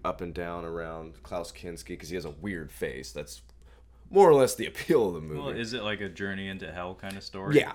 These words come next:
Speaker 1: it's a
Speaker 2: That,
Speaker 1: journey
Speaker 2: that,
Speaker 1: into
Speaker 2: that
Speaker 1: hell.
Speaker 2: makes sense.
Speaker 1: Yeah.
Speaker 2: I mean, Apocalypse Now kinda shares that too, where it's
Speaker 1: Yeah.
Speaker 2: like the, when we arrive at Kurtz's co-, Kurtz,
Speaker 1: Kurt.
Speaker 2: Kurtz's compound, it's, it's very like,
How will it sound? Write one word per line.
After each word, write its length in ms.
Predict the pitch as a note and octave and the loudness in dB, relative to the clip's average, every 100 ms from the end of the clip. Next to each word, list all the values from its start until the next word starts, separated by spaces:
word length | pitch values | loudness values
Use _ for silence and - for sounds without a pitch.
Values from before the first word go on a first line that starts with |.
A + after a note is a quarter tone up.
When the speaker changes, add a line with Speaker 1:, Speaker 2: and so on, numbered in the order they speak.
| - | -8
Speaker 1:
it's 160 | A2 B2 | -6 -4
a 60 | |
Speaker 2:
That, 60 | A#2+ | -2
Speaker 1:
journey 200 | A#2 G2+ | 0 2
Speaker 2:
that, 60 | F#3 | 2
Speaker 1:
into 120 | F3+ | 2
Speaker 2:
that 60 | G#3+ | -2
Speaker 1:
hell. 80 | |
Speaker 2:
makes 180 | E3+ A#2+ | -2 -6
sense. 260 | - C#3+ - | -8 -12 -8
Speaker 1:
Yeah. 80 | B2 | -6
Speaker 2:
I 20 | |
mean, 120 | B2 | -6
Apocalypse 540 | A#2 A#2 G#2+ - A#2 - | -6 -6 -6 -8 -14 -14
Now 240 | - B2+ - | -12 -12 -12
kinda 160 | E2 | -12
shares 320 | E2 F2+ F2 F2+ | -12 -12 -12 -12
that 200 | E2+ - | -12 -10
too, 240 | B2+ G2 D2 | -10 -10 -12
where 120 | D#2+ E2 | -14 -6
it's 180 | G#2+ | -6
Speaker 1:
Yeah. 20 | - | -6
Speaker 2:
like 200 | F2 - | -12 -10
the, 220 | E2+ D#2+ - - | -12 -12 -16 -12
when 200 | F#2 F#2 | -12 -10
we 200 | F#2+ F2 | -12 -12
arrive 440 | F2 E2+ E2+ F2 | -10 -6 -6 -8
at 80 | F2+ | -14
Kurtz's 420 | - F2+ E2 E2+ - | -12 -14 -12 -18 -20
co-, 140 | - - - | -20 -20 -16
Kurtz, 640 | - G#2 F#2+ D#2 - - - | -10 -8 -10 -14 -18 -18 -10
Speaker 1:
Kurt. 220 | F#2 - _ | -10 -10 _
Speaker 2:
Kurtz's 520 | - A2+ A2 G#2 A2 G2 | -10 -6 -6 -6 -10 -10
compound, 680 | - A2+ A2 G2 E2+ F2 F2 | -4 -4 -4 -6 -8 -10 -14
it's, 300 | D#2 - - | -14 -16 -14
it's 160 | F2+ - | -16 -12
very 340 | F#2 F2+ F2+ | -8 -6 -8
like, 240 | F2 D#2+ | -10 -12